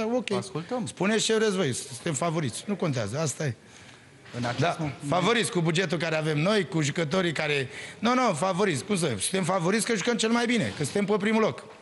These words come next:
Speaker 2: Asta
Speaker 1: Asta
Speaker 2: spuneam.
Speaker 1: e, da.
Speaker 2: Asta spuneam. Vreau să vă întreb, uh, apropo de aceste meciuri de, din deplasare, dacă vă îngrijorează un pic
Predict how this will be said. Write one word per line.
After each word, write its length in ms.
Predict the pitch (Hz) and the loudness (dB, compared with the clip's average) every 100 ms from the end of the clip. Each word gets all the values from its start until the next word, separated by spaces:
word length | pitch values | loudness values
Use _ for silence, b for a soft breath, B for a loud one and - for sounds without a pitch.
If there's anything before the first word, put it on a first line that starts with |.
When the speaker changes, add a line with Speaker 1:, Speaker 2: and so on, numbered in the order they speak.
| 285 | -10
Speaker 2:
Asta 160 | 339 - | -8 -6
Speaker 1:
Asta 160 | 131 160 | -2 -2
Speaker 2:
spuneam. 200 | 104 82 - | -4 -8 -16
Speaker 1:
e, 40 | - | -8
da. 200 | 123 113 - - | -8 -8 -12 -8
Speaker 2:
Asta 260 | 170 175 | -8 -6
spuneam. 300 | 139 - 98 - B B | -6 -6 -10 -12 B B
Vreau 200 | - 147 | -4 -2
să 100 | 170 | -2
vă 60 | 190 | -4
întreb, 320 | 190 202 180 | -2 -4 -2
uh, 80 | 180 175 160 | -2 0 0
apropo 320 | 147 147 175 | -2 -6 -6
de 160 | 160 156 - - | -6 -8 -10 -12
aceste 340 | 143 170 - | -10 -8 -8
meciuri 280 | 143 143 139 | -8 -8 -6
de, 120 | 135 135 120 104 | -6 -6 -10 -10
din 240 | 131 131 127 | -8 -6 -6
deplasare, 580 | 131 127 113 131 117 92 | -4 -4 -4 -4 -4 -4
dacă 220 | 98 - | -8 -8
vă 80 | 117 | -8
îngrijorează 560 | 123 131 135 160 170 151 | -8 -8 -6 -4 -2 -4
un 100 | 139 | -6
pic 180 | 175 | -8